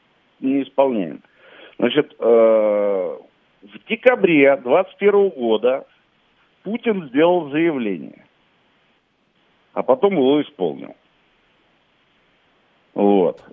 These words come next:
Э, и мы до сих пор заняты исполнением этого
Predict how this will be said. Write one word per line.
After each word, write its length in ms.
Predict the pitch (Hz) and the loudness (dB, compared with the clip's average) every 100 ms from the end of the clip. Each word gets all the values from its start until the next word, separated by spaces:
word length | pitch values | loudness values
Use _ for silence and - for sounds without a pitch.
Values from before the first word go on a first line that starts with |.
| - | -4
Э, 220 | 104 107 | 0 0
и 680 | - 139 143 139 135 131 113 | 0 0 2 4 2 2 -2
мы 400 | 123 139 220 208 | -2 0 0 0
до 200 | 151 151 | 0 -2
сих 280 | - 156 _ | -2 -8 _
пор 300 | 127 104 - - | 0 0 -2 -14
заняты 680 | - 95 131 180 156 - 127 | -20 -4 2 2 2 -2 -4
исполнением 680 | 113 - 131 143 175 143 120 | -6 -2 -2 0 -2 -2 -2
этого 340 | 117 113 101 | -4 -6 -8